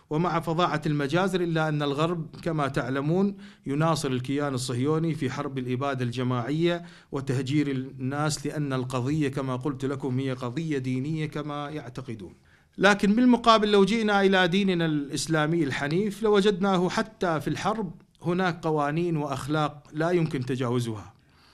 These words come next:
فالأوامر الإلهية النبوية كلها تدعو إلى حسن التعامل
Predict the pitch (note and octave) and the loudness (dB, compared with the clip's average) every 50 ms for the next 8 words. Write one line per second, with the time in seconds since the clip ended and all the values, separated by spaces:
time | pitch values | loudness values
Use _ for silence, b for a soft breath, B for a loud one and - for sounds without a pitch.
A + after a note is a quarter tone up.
0 | b b b b b b b - D3+ D#3 D3+ D3+ E3 F#3 F3+ F3+ E3+ D#3+ D3 C3+ | b b b b b b b -4 -4 0 2 2 4 4 4 4 2 2 0 0
1 | C3+ C#3 C#3+ D3 C#3+ C#3+ C3 D#3+ E3+ D#3+ D3+ C#3 C#3 C#3+ D#3 D#3 D3 C#3+ C3 C3 | 0 -2 -2 -2 -2 -2 -2 -2 0 0 0 0 -2 -2 -2 -2 -2 -2 -2 -2
2 | C3 C3+ D3+ E3 D#3+ D#3 D3+ D3+ D3 C#3+ C#3+ C#3+ C#3+ C#3+ - F#3+ F3+ F#3 F3 D#3+ | -2 0 0 0 0 0 0 0 0 -2 -4 -6 -10 -6 -4 -2 -2 0 0 0
3 | C#3+ D3+ D#3 D3 D3+ D#3 E3 E3 D3+ C3 D#3 D#3 D3+ D3 D3 C#3+ D3+ C#3+ C3 B2 | 0 0 0 -2 0 -2 -2 -2 -2 -2 -2 -2 -2 -2 -4 -4 -4 -4 -6 -6
4 | D3+ C#3+ - - C3 B2+ C3+ C#3 A#2+ C3 D3+ D#3 D#3+ E3 E3+ E3+ E3+ | -8 -8 -8 -8 -8 -6 -6 -4 -4 -2 0 0 0 0 0 -2 -2